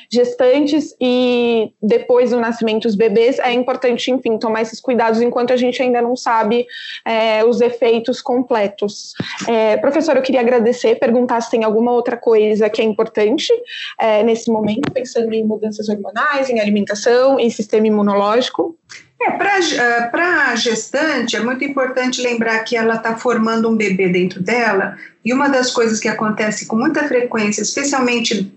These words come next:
Speaker 2: depois que o bebê nasce, durante a lactação, eu falo pela minha área, né, que é endocrinologia,
Speaker 1: Sim.
Speaker 2: é que o, aí a mãe passa a amamentar o bebê, e ela passa, então, a fornecer uma série de nutrientes pro bebê pelo leite.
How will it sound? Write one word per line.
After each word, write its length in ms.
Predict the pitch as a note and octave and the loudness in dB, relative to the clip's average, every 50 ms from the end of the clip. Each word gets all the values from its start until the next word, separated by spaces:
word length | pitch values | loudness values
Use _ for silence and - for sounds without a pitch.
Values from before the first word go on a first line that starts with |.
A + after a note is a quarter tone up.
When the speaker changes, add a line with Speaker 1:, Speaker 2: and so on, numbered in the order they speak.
| _ - | _ -2
Speaker 2:
depois 520 | F3+ F3+ A3+ A3+ A3+ - D4 D#4 E4+ D#4+ | 0 0 0 0 0 0 0 2 2 0
que 100 | - - | 0 0
o 40 | A#3 | 0
bebê 280 | G3+ G#3 G3 F#3+ G3 F#3+ | 0 0 0 0 0 0
nasce, 540 | F#3+ G#3 A3 A#3 A#3+ A#3 A3+ A3 - - F#3+ | 2 2 2 2 0 0 0 -2 -2 -2 0
durante 400 | G3 G3 G3 G3 G3 F#3+ G3 G3 | 0 0 0 0 -2 -2 -2 -2
a 60 | F#3+ | 0
lactação, 640 | F#3+ F#3+ F#3 - - - G3 F#3 - - A#3 A#3 G#3+ | 0 0 -2 -2 -4 -4 -4 -4 -2 -2 -2 -2 -2
eu 80 | G3+ G3+ | -2 -2
falo 300 | - A3 G#3 G#3 G#3 F#3 | -2 -2 0 0 0 -2
pela 240 | - G3+ G3 F#3+ F#3+ | -2 -2 -2 0 0
minha 220 | G3 G3 G3 F#3 | 0 0 0 2
área, 400 | F3+ F#3 G3 A3 A3+ A3 G3+ F#3+ | 2 0 0 0 0 0 0 0
né, 300 | F#3+ G#3 G#3+ A3+ A#3 A3+ | 0 -2 -2 -2 -2 -4
que 160 | A3+ - G3 | -6 -6 -6
é 60 | F#3+ F#3+ | -4 -4
endocrinologia, 920 | G3 G3 F#3+ F#3+ F#3 F#3 F#3+ G3 F#3+ F3+ F#3+ F#3 F3+ - B3 B3+ B3+ A#3 | -2 -2 -2 -2 -2 -2 -2 -2 0 0 0 0 0 0 0 0 2 2
Speaker 1:
Sim. 340 | A#3 G#3 G3+ G#3 - - - - _ _ _ - | 2 2 2 -2 -4 -6 -14 -18 _ _ _ -4
Speaker 2:
é 180 | G#3+ A3+ A3+ | -4 -2 -2
que 560 | A#3 - C4+ C#4 C#4 C#4 C#4 C#4 C#4 C#4 C4 A3 | -2 -4 -2 -2 0 0 0 0 0 0 2 2
o, 180 | B3 A3+ - - | 0 0 -2 -2
aí 280 | - G#3+ A3 A#3+ C4+ C#4+ | -2 0 0 0 0 0
a 60 | C#4 | 0
mãe 260 | C4 B3+ C4 C#4 C4+ | 0 0 0 0 -2
passa 340 | C#4 C4 B3+ B3+ B3+ - B3+ | -2 -2 -2 -2 -2 -2 -2
a 60 | B3 | -2
amamentar 800 | B3 A#3+ A#3+ B3 B3+ C4+ C#4 C#4+ C#4+ C#4+ C#4 C4 B3 B3+ C4 C4 | -2 0 0 0 0 0 2 2 0 0 0 0 -2 0 0 -2
o 80 | B3 G#3 | -2 -2
bebê, 420 | G#3+ F#3+ F3+ F#3 E3 - E3 - _ - - - _ _ - | -2 -4 -2 -4 -4 -6 -6 -12 _ -20 -20 -20 _ _ -6
e 120 | G#3 G#3+ | -4 -2
ela 340 | A3 A3+ A#3+ B3+ C4 C4 C4 | 0 2 2 2 0 0 -2
passa, 480 | C4 B3+ B3 C4 C4 C4+ C#4+ - C#4 C4+ | -2 0 0 0 0 -2 -2 -2 -2 -2
então, 580 | B3+ B3+ B3+ A#3+ - C4+ D4+ D#4+ D#4 C#4+ A#3+ | -2 -2 -2 -2 -2 -2 0 0 0 0 0
a 140 | G#3+ A3 A3+ | -2 -2 -2
fornecer 720 | - - C4 B3+ B3 B3+ B3 B3 B3 - - - C4+ C4+ C4 | -2 -2 0 0 0 0 -2 -2 -4 -4 -4 -2 0 0 0
uma 200 | C4 B3 A#3 A3+ | 0 0 -2 -2
série 540 | - - - - D#4 F#4 A#4 A#4+ A4 E4+ C4+ | -4 -6 -4 -2 -2 -2 0 0 0 0 0
de 220 | A3 A#3 A#3+ A3 | 0 -2 -2 0
nutrientes 800 | A3 A3+ A3+ - A3 A3+ G#3 G#3 F#3+ F#3 F#3+ F#3+ - F3+ - - | 0 -2 -2 -2 -2 -2 0 0 0 0 0 -2 -2 -4 -4 -4
pro 140 | - F#3+ F#3 | -2 -2 -2
bebê 260 | F#3+ G3 F#3+ G#3+ A3+ | 0 0 2 2 0
pelo 260 | A3+ B3+ C4 C4+ D#4+ | 2 2 2 2 2
leite. 600 | F#4+ A4+ G4+ B3+ G#3 G3+ - - - - - - | 2 2 2 2 0 -2 -2 -4 -6 -6 -6 -10